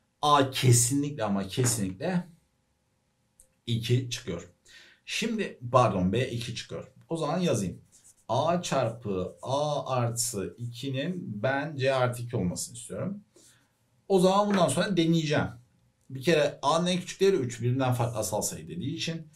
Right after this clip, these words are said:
üç çarpı beş dedim ben buraya. Burası da on üç artı iki çıktı. Demek ki C'nin eşit olabileceği iki farklı değerden küçük olanı on üç. En küçük değeri on üç C'nin.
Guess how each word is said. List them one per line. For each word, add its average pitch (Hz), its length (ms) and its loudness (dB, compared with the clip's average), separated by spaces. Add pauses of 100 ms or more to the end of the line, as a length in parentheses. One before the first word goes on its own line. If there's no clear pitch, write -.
(320)
üç 180 260 2
çarpı 139 540 0
beş 156 360 0
dedim 98 320 -2
ben 87 260 0
buraya. 98 540 -4 (360)
Burası 131 340 4
da 185 120 -2
on 143 180 -2
üç 147 180 -2
artı 123 280 2
iki 127 220 -8
çıktı. - 340 -8
Demek 139 260 -2
ki 120 120 -4
C'nin 135 220 0
eşit 123 260 -4
olabileceği 104 520 -2
iki 117 260 -10 (360)
farklı 107 360 -6
değerden 95 420 -2
küçük - 240 -14
olanı 120 240 0
on 117 160 2
üç. - 280 -4
En 101 160 -4
küçük - 300 -16
değeri 85 200 -8
on 95 160 -4
üç 95 320 -8
C'nin. 82 340 -10